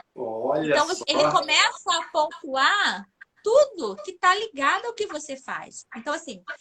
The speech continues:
Speaker 2: é o que eu costumo dizer, tudo tem um porquê.
Speaker 1: Sim.
Speaker 2: Né?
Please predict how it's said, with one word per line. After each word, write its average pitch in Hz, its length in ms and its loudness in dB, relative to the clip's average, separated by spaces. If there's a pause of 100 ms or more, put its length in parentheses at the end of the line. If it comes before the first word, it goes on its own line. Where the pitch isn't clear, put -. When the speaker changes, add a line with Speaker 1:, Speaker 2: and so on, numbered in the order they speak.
Speaker 2:
é 254 60 0
o 277 40 4
que 339 60 -4
eu 349 40 -4
costumo 370 340 -4
dizer, 269 460 -4 (160)
tudo 453 380 0
tem 427 180 -4
um 440 80 -6
porquê. 320 520 -4 (680)
Speaker 1:
Sim. 165 760 -8
Speaker 2:
Né? 214 280 -4